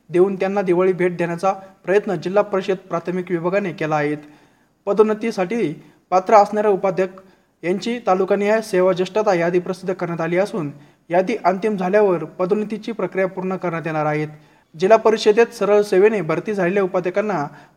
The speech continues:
पदोन्नतीने देण्याची प्रक्रिया सुरू केली आहे. सेवा ज्येष्ठतेनुसार पदोन्नतीसाठी पात्र असणाऱ्या उपाध्यापकांची यादी प्रसिद्ध करण्यात आली असून, त्या यादीवर सध्या हरकती घेण्याची प्रक्रिया सुरू आहे.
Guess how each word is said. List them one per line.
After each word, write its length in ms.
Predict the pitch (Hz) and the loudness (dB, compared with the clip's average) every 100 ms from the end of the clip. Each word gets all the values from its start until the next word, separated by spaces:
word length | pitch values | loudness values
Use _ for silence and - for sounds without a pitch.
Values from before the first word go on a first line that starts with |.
| - | -4
पदोन्नतीने 760 | 190 220 214 233 226 233 262 - _ | 0 0 -2 -4 -4 -4 -6 -18 _
देण्याची 320 | 165 180 196 | -2 0 0
प्रक्रिया 340 | 208 185 185 190 | -4 -4 -2 -4
सुरू 240 | 185 170 | -2 -6
केली 200 | 160 170 | -4 -2
आहे. 220 | 156 156 160 - - _ _ _ - | 0 0 -4 -10 -20 _ _ _ 0
सेवा 200 | 202 220 | 4 6
ज्येष्ठतेनुसार 720 | 208 214 208 208 214 214 190 | 4 0 2 2 2 2 2
पदोन्नतीसाठी 760 | 156 185 202 208 220 214 214 170 | 2 0 0 -2 -2 -2 0 0
पात्र 360 | 175 180 - | 2 0 0
असणाऱ्या 420 | 220 180 202 202 | 0 -2 -2 -2
उपाध्यापकांची 720 | 196 175 190 175 185 202 208 170 | 0 0 -2 -2 -4 -4 -2 -2
यादी 320 | 180 202 143 | -2 -4 -6
प्रसिद्ध 400 | 160 175 208 208 | -8 -8 -2 -2
करण्यात 340 | 202 165 165 | -2 -6 -4
आली 160 | 156 165 | -4 -2
असून, 340 | 175 220 170 147 - _ _ - | -2 -2 -6 -8 -18 _ _ 4
त्या 140 | 208 | 6
यादीवर 520 | 208 196 185 220 170 | 6 4 0 0 0
सध्या 320 | 156 190 180 190 | -2 -2 2 2
हरकती 360 | 160 190 185 | 0 -4 -4
घेण्याची 300 | 180 156 165 | -4 -4 -4
प्रक्रिया 380 | 180 180 175 185 | -4 -4 -2 -4
सुरू 200 | 185 170 | -4 -4
आहे. 520 | 151 151 147 - - | -2 -2 -4 -8 -20